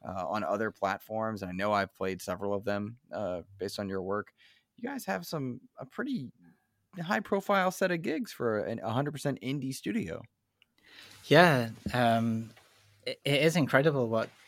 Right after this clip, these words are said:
Speaker 2: um, like, Lee, Kim, and, and Mark, the, the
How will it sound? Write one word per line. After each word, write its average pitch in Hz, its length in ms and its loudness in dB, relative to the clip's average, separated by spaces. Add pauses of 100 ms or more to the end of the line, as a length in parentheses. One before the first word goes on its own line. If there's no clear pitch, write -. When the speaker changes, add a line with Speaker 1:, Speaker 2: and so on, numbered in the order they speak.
Speaker 2:
um, 107 460 -2 (460)
like, 107 200 -4
Lee, 113 240 2
Kim, 110 300 -2
and, 107 300 -2
and 104 120 -2
Mark, 104 340 -2
the, 101 380 -2 (420)
the 98 200 -2